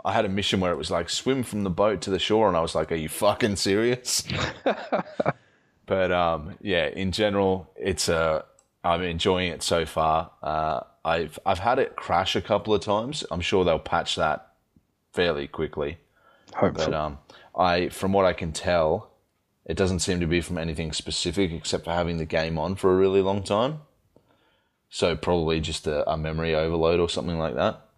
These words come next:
Speaker 1: Um, 'cause I've noticed it crash twice, and both times I'd been playing it for probably at least four hours straight.
Speaker 2: Okay.
Speaker 1: Or
Speaker 2: It
Speaker 1: three or
Speaker 2: shouldn't
Speaker 1: four
Speaker 2: happen all
Speaker 1: hours.
Speaker 2: that often, though.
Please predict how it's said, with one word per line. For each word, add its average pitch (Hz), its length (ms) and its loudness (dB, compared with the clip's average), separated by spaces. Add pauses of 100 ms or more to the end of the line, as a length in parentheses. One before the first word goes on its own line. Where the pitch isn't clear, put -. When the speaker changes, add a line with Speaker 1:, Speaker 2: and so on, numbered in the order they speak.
(880)
Speaker 1:
Um, 76 400 -2 (180)
'cause 90 160 -2
I've 82 180 2
noticed 85 360 0
it - 140 -8
crash 82 400 0
twice, 82 640 0 (360)
and 82 200 -2
both 80 260 0
times 73 360 -4
I'd 78 120 -2
been 76 180 -6
playing 73 360 -4
it - 140 -12
for 71 440 0 (880)
probably 78 540 0
at - 100 -6
least 73 260 -4
four 76 320 -4
hours 71 320 -2
straight. 69 420 -4 (1200)
Speaker 2:
Okay. - 380 -2 (960)
Speaker 1:
Or - 100 -20
Speaker 2:
It - 0 -
Speaker 1:
three 190 80 0
or 156 40 2
Speaker 2:
shouldn't - 300 -2
Speaker 1:
four - 180 0
Speaker 2:
happen - 160 0
all 90 80 4
Speaker 1:
hours. 90 100 -2
Speaker 2:
that 95 120 0
often, 87 340 0
though. 90 200 2